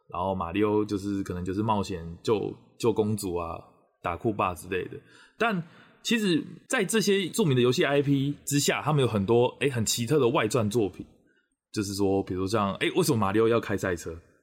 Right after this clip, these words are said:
啊，不知道。啊，为什么洛克人要踢足球？诶，不知道。<laughs> 就，就是你会觉得，诶，有些I P原本以为它就是这样定型的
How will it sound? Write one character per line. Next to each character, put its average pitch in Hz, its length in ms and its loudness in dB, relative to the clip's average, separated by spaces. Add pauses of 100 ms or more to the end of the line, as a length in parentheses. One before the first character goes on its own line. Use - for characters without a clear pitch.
(140)
啊， 90 100 -4
不 92 80 -6
知 85 140 -10
道。 82 240 -10 (240)
啊， 117 240 0
为 185 80 4
什 147 120 0
么 110 120 2
洛 139 120 4
克 143 140 0
人 120 80 0
要 135 140 2
踢 135 180 2
足 110 160 2
球？ 82 240 -2 (440)
诶， 104 80 0
不 101 120 -4
知 92 140 -10
道。 82 200 -8 (100)
<laughs> 156 120 -16
就， 170 220 0 (480)
就 277 120 6
是 240 280 2 (540)
你 - 180 0
会 294 100 4
觉 - 180 0
得， 147 80 2
诶， 285 280 0
有 117 140 4
些 175 140 2
I 175 200 0
P 170 260 0
原 160 160 4
本 196 100 2
以 123 100 2
为 - 120 4
它 127 140 0
就 127 100 2
是 120 140 0
这 131 140 -2
样 127 120 -2
定 123 160 0
型 90 240 -8
的 85 60 -14